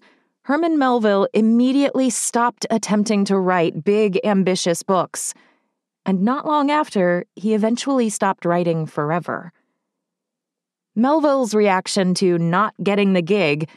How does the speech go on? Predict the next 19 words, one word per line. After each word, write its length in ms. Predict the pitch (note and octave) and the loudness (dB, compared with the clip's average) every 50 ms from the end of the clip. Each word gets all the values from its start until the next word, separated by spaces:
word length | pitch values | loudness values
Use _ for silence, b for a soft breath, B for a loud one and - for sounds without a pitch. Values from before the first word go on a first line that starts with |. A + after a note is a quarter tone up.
| b b b b b | b b b b b
was 220 | b G#3+ G#3+ G3 - | b -2 -2 -2 -2
to 160 | - B3+ A#3+ | 0 0 2
allow 320 | A#3+ A#3+ B3 B3+ C4 C4+ | 2 2 2 2 2 2
the 100 | A3+ A#3 | 0 2
rejection 720 | G#3 G#3 G3 F3 G3 G3 G#3 G#3 - - B3 A#3 A#3 G#3 - | 2 0 0 2 0 0 0 -2 -2 -2 0 2 0 0 0
and 160 | G3+ F#3 F#3 | 0 0 0
disappointment 680 | E3+ G3 - - G3+ - - F#3+ F#3+ - F#3+ F#3+ - - | 0 -2 -4 -4 -4 -4 -2 -2 -2 -2 -2 -4 -4 -4
to 120 | - F#3 | -6 -6
swallow 600 | - - - - - G3 G3 G3+ G#3 G3+ F#3+ F3 | -6 -4 -6 -4 -2 0 2 2 2 2 2 2
him 300 | E3+ E3+ D#3+ D#3 D#3 D#3 | 2 0 0 -2 -2 -4
to 100 | - - | -4 -4
the 100 | F3+ F#3 | -4 -4
point 360 | F3+ - - B3 B3 - - G#3 | -4 -2 -2 -2 -2 0 -2 -4
that 100 | - - | -6 -4
he 160 | - A3 G3+ | -2 -2 0
left 480 | F#3 F#3 F#3 F#3+ G3 G3+ - - - | 0 2 2 2 0 0 -2 -6 -14
his 240 | - - G#3 F3+ - | -6 -4 -4 -4 -4
creative 460 | - - G3+ F#3 F3 E3+ E3 E3+ D#3 | -6 -6 -4 -2 0 0 0 0 -2
industry. 640 | D#3+ D#3+ D#3 D3+ C#3+ - - - G2 C#2+ E3 D#3+ - | -2 -4 -4 -4 -4 -6 -6 -6 -8 -10 -10 -14 -20